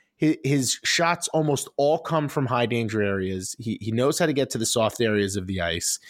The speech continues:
He had this enormous jump. He, he was a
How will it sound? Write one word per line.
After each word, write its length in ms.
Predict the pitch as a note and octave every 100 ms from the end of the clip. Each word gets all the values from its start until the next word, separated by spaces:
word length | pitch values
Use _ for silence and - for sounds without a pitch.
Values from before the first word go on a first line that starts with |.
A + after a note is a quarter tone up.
| - - -
He 460 | - G#2+ G#2 G2+ - - A#2+ - -
had 220 | B2+ E3
this 160 | D#3 -
enormous 600 | C3+ D3+ F#3+ G3+ F3 -
jump. 480 | - C3+ B2+ A2 -
He, 220 | - A2+ -
he 340 | C2+ A2+ C3 -
was 360 | D3 D3 C#3+
a 120 | A#2+